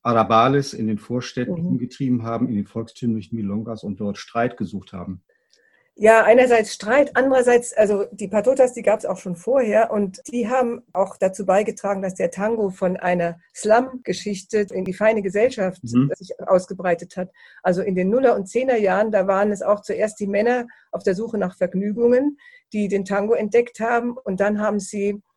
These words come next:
Speaker 2: äh, Männer aus der Oberklasse und so hat sich der Tango dann auch in die besseren Schichten verbreitet.
Speaker 1: Mhm.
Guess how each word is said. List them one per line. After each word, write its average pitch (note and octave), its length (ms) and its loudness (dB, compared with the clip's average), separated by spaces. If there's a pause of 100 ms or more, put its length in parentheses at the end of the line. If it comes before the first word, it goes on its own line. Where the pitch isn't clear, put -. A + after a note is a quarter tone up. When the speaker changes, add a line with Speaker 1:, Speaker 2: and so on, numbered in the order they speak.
(220)
Speaker 2:
äh, F#3 360 -4
Männer F#3+ 260 0
aus F3 120 -4
der - 120 -2
Oberklasse A3 640 -4
und F#3+ 260 -6
so G3 180 -4
hat G#3 140 -8
sich - 60 -20
der F3 140 -2
Tango G#3 280 -4
dann F#3 200 -4
auch - 200 -8
in F#3+ 120 -10
die F3+ 220 -8 (220)
besseren F#3+ 340 -2
Schichten - 420 -12
verbreitet. D#3 600 -10
Speaker 1:
Mhm. G#3+ 200 -8